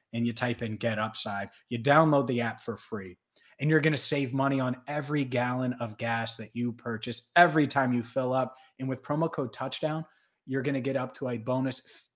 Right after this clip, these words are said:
twenty-five cents on your first fill up per gallon. So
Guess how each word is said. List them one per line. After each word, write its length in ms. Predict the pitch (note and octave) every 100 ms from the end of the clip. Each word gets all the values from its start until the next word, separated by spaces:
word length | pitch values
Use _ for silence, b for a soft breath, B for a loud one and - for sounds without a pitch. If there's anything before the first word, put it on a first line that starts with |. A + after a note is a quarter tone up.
| -
twenty-five 600 | - C3+ C#3 B2+ C3 B2
cents 580 | - C#3+ B2+ G#2 - b b b b b -
on 300 | B2+ B2+ B2+
your 160 | B2 A#2
first 340 | - B2 A#2
fill 220 | - A#2+
up 140 | A#2+ A#2+
per 140 | B2+
gallon. 420 | A2 A#2 A#2 G#2
So 280 | G#2 C3 A2